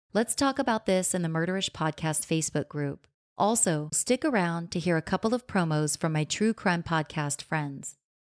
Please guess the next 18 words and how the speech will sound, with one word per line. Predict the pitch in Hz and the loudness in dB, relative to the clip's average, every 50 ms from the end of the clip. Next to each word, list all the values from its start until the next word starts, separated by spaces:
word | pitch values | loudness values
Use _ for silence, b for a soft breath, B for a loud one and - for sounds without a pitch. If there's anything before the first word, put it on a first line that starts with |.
| _ _ - | _ _ 0
Thanks | 208 214 226 233 233 | 2 2 4 4 2
so | - - 254 | 2 4 4
much | 240 233 214 - - | 4 2 2 0 0
for | - 226 202 | 0 2 4
listening, | 180 170 - - 170 170 160 160 | 4 4 2 2 0 -2 -2 -2
you | 156 | -2
guys. | 147 165 156 151 151 151 151 147 147 - - - | 0 0 2 2 2 0 -2 -2 -4 -6 -4 -2
I | 170 165 | -2 0
know | 170 170 175 180 185 190 | 0 2 2 2 4 4
this | 196 196 185 - | 4 2 2 0
was | 175 170 160 | 0 0 0
an | 165 156 | -2 -2
especially | 156 151 - - 175 175 175 - - 190 202 190 | -2 -4 -2 0 0 0 0 0 0 0 0 0
tough | - - 185 180 | 0 -2 -2 0
story | - - - - 160 156 156 156 | 0 0 0 0 0 0 0 -2
to | 156 | 0
get | - 151 147 - - - | 0 0 0 0 -2 -6
through. | - 151 147 143 143 147 160 | -4 -2 -2 -2 -2 -4 -8